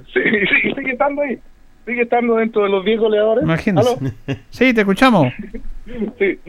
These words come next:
Speaker 1: sigue estando dentro de los diez goleadores de Lister Rosell. Eso no cambió. A Pacheco no se le cambió ningún gol.
Speaker 2: Correcto.
Speaker 1: Pero, claro, la información,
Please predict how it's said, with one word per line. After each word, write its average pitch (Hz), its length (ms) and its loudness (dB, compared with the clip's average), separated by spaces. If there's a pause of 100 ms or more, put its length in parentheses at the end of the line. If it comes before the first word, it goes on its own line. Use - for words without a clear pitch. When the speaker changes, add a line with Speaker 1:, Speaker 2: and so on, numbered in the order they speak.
(180)
Speaker 1:
sigue 196 160 -4
estando 214 400 0
dentro 202 280 0
de 190 80 2
los 185 140 0
diez 180 140 0
goleadores 202 480 2
de 196 60 2
Lister 208 260 0
Rosell. 190 260 0
Eso 190 220 0
no 208 140 0
cambió. 185 420 0
A 135 220 2
Pacheco 170 360 0
no 165 140 0
se 156 100 0
le 147 80 2
cambió 151 280 0
ningún 156 340 -4
gol. - 160 -4 (1120)
Speaker 2:
Correcto. 214 440 -2
Speaker 1:
Pero, 214 520 -2 (160)
claro, 247 240 0
la 214 120 0
información, 240 1040 -2